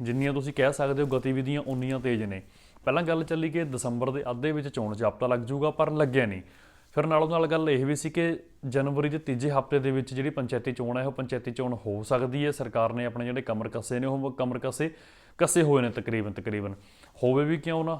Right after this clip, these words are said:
ਹਰ ਇੱਕ ਪਾਰਟੀ ਚਾਹੁੰਦੀ ਹੈ ਕਿ ਸਾਡਾ ਜਿਹੜਾ ਸੰਗਠਨ ਹੈ ਪਿੰਡ ਲੈਵਲ ਦੇ ਉੱਪਰ ਮਜ਼ਬੂਤ ਹੋਵੇ ਸਾਡਾ ਸੰਗਠਨ। ਦੂਜੇ ਪਾਸੇ ਲੋਕ ਸਭਾ ਦੀਆਂ ਜਿਹੜੀਆਂ ਚੋਣਾਂ ਨੇ, ਉਹ ਚੋਣਾਂ ਮਈ ਚੌਵੀ ਦੇ ਵਿੱਚ ਹੋਣ ਦੇ ਉਹਨਾਂ ਦੇ ਆਸਾਰ ਨੇ ਕਿ ਮਈ ਚੌ-, ਚੌਵੀ ਦੇ ਵਿੱਚ ਪੰਜ ਸਾਲ ਹੋ ਜਾਣਗੇ ਲੋਕ ਸਭਾ ਦੀ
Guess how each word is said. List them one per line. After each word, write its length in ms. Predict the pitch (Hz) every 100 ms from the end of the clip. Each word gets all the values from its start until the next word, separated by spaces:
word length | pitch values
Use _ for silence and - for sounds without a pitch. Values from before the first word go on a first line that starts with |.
| 135
ਹਰ 60 | 151
ਇੱਕ 120 | 156
ਪਾਰਟੀ 320 | 135 120 123
ਚਾਹੁੰਦੀ 260 | 117 110 143
ਹੈ 60 |
ਕਿ 60 | 180
ਸਾਡਾ 360 | - 107 117
ਜਿਹੜਾ 140 | 123 139
ਸੰਗਠਨ 440 | - 113 104 120
ਹੈ 60 | 147
ਪਿੰਡ 220 | 135 110
ਲੈਵਲ 300 | 113 110 110
ਦੇ 60 | 110
ਉੱਪਰ 180 | -
ਮਜ਼ਬੂਤ 420 | 110 110 113 131 139
ਹੋਵੇ 240 | 143 143
ਸਾਡਾ 260 | 143 127 139
ਸੰਗਠਨ। 480 | 139 135 131 135 139 - - - -
ਦੂਜੇ 180 | 135 165
ਪਾਸੇ 240 | 170 175
ਲੋਕ 220 | 151 139
ਸਭਾ 180 | 160 160
ਦੀਆਂ 140 | 165
ਜਿਹੜੀਆਂ 200 | 165 175
ਚੋਣਾਂ 300 | 156 123 123
ਨੇ, 120 | 139 156
ਉਹ 420 | 151 151 170 165
ਚੋਣਾਂ 460 | - 117 120 135
ਮਈ 280 | 139 131 135
ਚੌਵੀ 300 | 139 131 123
ਦੇ 60 | 127
ਵਿੱਚ 180 | 123 120
ਹੋਣ 220 | 120 120
ਦੇ 80 | 123
ਉਹਨਾਂ 160 | 143
ਦੇ 100 | 147 -
ਆਸਾਰ 360 | 123 113 101 107
ਨੇ 100 | 117
ਕਿ 100 | 123
ਮਈ 200 | 127 135
ਚੌ-, 320 | 143 135 135 - - - -
ਚੌਵੀ 240 | - 131 127
ਦੇ 80 | 135
ਵਿੱਚ 140 | 135
ਪੰਜ 260 | 135 135 131
ਸਾਲ 160 | 135
ਹੋ 140 | 123 131
ਜਾਣਗੇ 400 | 147 151 151 151 - - _ _ _ 143
ਲੋਕ 180 | 127 -
ਸਭਾ 220 | 147 151
ਦੀ 200 | 151